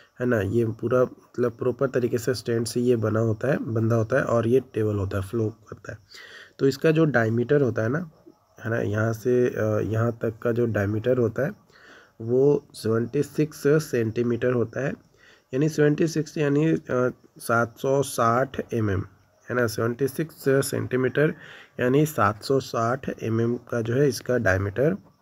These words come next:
होता है, जो कि कॉन्सेंट्रिक सर्कल के तौर पे ये आपका होता है। तो इस टेस्ट में क्या होता है कि जो स्टैंडर्ड मास होता है कंक्रीट का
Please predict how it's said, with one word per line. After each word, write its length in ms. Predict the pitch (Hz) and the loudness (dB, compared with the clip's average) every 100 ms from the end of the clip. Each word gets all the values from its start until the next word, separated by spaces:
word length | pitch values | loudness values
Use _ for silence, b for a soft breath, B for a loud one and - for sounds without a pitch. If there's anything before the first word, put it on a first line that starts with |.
| _ 104 | _ -6
होता 200 | 101 113 | -4 -2
है, 200 | 151 214 B B B - | -2 -6 B B B -4
जो 80 | 143 | -2
कि 140 | 170 | 0
कॉन्सेंट्रिक 680 | 147 139 135 135 131 156 - | 0 0 2 0 0 -4 0
सर्कल 520 | 123 110 113 120 120 _ _ _ _ _ | 0 2 2 -2 -2 _ _ _ _ _
के 100 | 156 | -4
तौर 300 | 151 107 101 | 0 0 0
पे 140 | 107 | -2
ये 260 | 117 135 233 - - | -2 0 -2 -4 -2
आपका 440 | 98 - 143 175 - _ _ - 123 | -2 0 0 0 -4 _ _ -10 -6
होता 360 | 113 123 175 - _ _ - | -2 0 0 -4 _ _ -8
है। 160 | 104 104 _ _ _ _ _ _ _ _ _ _ - B B B B - | -8 -8 _ _ _ _ _ _ _ _ _ _ -20 B B B B 2
तो 260 | 165 185 - | 6 6 4
इस 180 | - - | -6 -4
टेस्ट 240 | 165 160 | -4 -2
में 160 | 160 165 | -2 0
क्या 140 | 143 | 0
होता 280 | 120 113 131 | 0 -2 -2
है 80 | 147 | -2
कि 380 | - 156 151 143 | -2 0 2 4
जो 220 | 143 147 | 4 2
स्टैंडर्ड 520 | - 131 123 135 156 | 0 -2 2 4 4
मास 520 | 151 123 117 120 127 131 | 4 2 2 2 0 -2
होता 300 | 113 113 117 | -4 -2 -4
है 80 | 139 | -4
कंक्रीट 540 | 117 110 - 117 113 | -4 -6 -4 -4 -4
का 260 | 123 127 | -2 -2